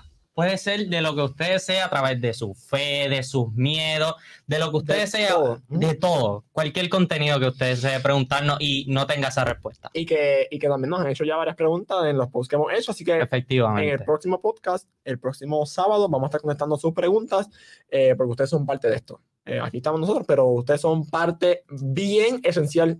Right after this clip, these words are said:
Speaker 2: de todo este
Speaker 1: Queremos
Speaker 2: proceso.
Speaker 1: estar conectados con ustedes todo el tiempo y tenerlos ahí, in-, en, no solamente que sean nuestros espectadores, sino que sean
Speaker 2: Nuestra
Speaker 1: parte de
Speaker 2: familia,
Speaker 1: Chileate.
Speaker 2: son nuestra
Speaker 1: Somos
Speaker 2: familia.
Speaker 1: nuestra familia. Así mismo es.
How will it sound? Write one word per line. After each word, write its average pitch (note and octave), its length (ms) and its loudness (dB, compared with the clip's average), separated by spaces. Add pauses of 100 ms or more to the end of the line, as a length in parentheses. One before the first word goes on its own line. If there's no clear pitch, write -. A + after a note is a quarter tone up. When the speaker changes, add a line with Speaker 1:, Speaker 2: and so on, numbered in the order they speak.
Speaker 2:
de B2+ 160 0
todo C3+ 100 2
este C3 100 4
Speaker 1:
Queremos C#3 200 6
Speaker 2:
proceso. D#3+ 160 4
Speaker 1:
estar D#3+ 120 2
conectados D3+ 460 4
con D#3 140 6
ustedes C#3+ 360 2
todo D3 140 4
el C#3+ 120 0
tiempo D#3+ 440 4
y B2+ 140 2
tenerlos A#2+ 400 2
ahí, C3+ 580 -2 (300)
in-, C#3 340 -2 (240)
en, C#3+ 280 -2
no D3 180 2
solamente F3+ 580 2
que C#3+ 80 0
sean D3 300 0
nuestros D3+ 280 2
espectadores, D#3+ 560 0
sino E3 320 2 (380)
que D#3+ 120 0
sean F#3+ 260 2
Speaker 2:
Nuestra D#3+ 220 0
Speaker 1:
parte D#3 80 2
de C#3+ 60 4
Speaker 2:
familia, D3+ 240 4
Speaker 1:
Chileate. A#2+ 180 4
Speaker 2:
son G3+ 160 2
nuestra F#3 220 -2
Speaker 1:
Somos D#3 160 2
Speaker 2:
familia. D3 380 2
Speaker 1:
nuestra F3 460 2
familia. A#2 440 0 (320)
Así C#3 220 -2
mismo C#3 280 0
es. A2+ 80 -14